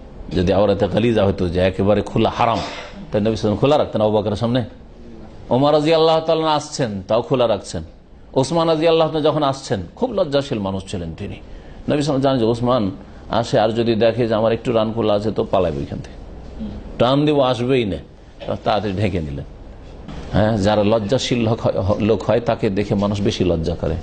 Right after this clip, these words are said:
ঠিক না? লজ্জাশীল লোককে দেখে বেশি লজ্জা করে। একজন মানুষ আপনার সাথে যদি খোলাখুলি কথা বলে, তো খোলাখুলি কথা বলবেন, এর উদাহরণ একটা বুঝেন। খোলাখুলি একটু ওপেন কথা বলে, র-, রসিকতা করে, মজাক করে, ওর সাথে আপনি মজাক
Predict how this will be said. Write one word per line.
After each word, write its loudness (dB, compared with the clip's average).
ঠিক -2
না? 2
লজ্জাশীল 2
লোককে 2
দেখে 2
বেশি 0
লজ্জা 0
করে। -2
একজন 2
মানুষ 2
আপনার 0
সাথে 0
যদি 2
খোলাখুলি 2
কথা 2
বলে, 2
তো -2
খোলাখুলি 4
কথা 2
বলবেন, -4
এর 0
উদাহরণ 2
একটা 0
বুঝেন। -4
খোলাখুলি 2
একটু 2
ওপেন 2
কথা 0
বলে, -6
র-, 2
রসিকতা 2
করে, 4
মজাক 0
করে, 2
ওর 4
সাথে 0
আপনি -2
মজাক 2